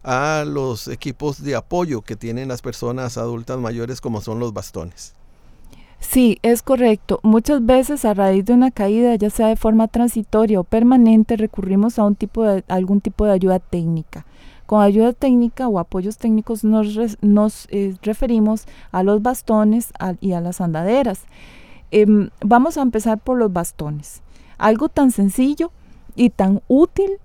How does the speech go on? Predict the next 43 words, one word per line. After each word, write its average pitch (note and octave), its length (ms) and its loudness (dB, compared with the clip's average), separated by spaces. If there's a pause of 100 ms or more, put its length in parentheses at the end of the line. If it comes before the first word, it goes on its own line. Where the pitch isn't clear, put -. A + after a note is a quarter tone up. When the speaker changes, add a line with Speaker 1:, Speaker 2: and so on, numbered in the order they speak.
(240)
Speaker 2:
para G3+ 560 2
que G#3+ 100 -4
favorece G3+ 640 0
la C4+ 140 2
movilidad G3 580 2
de C#4+ 120 -2
las D4 180 -2
personas, G3 580 0 (420)
pero A3+ 300 8
no A#3 220 6
es D4 120 0
solo D4 360 0
ir D4 320 -4 (100)
a A3 100 0
la G3 140 0
tienda, C#4+ 400 2
escoger A#3+ 500 0
uno D#4+ 480 0
o G3 560 0
que - 80 -6
me G3+ 140 0
regalaron F#3+ 400 0
el C4 100 2
del A#3 120 0
vecino D4 600 0
o A#3 160 0
el G3 120 -2
de G3 80 -2
mi F#3 100 -2
tío D4 340 0
que B3+ 120 -4
ya A3 120 4
no A#3 120 6
se A3 140 -2
usa, C4 420 0
no. F#3 200 0 (300)
El G3+ 140 0
bastón G#3 340 2
tiene C4 220 0
que B3 100 -6
tener G#3+ 420 0
una G#3+ 260 2
altura C4+ 600 -2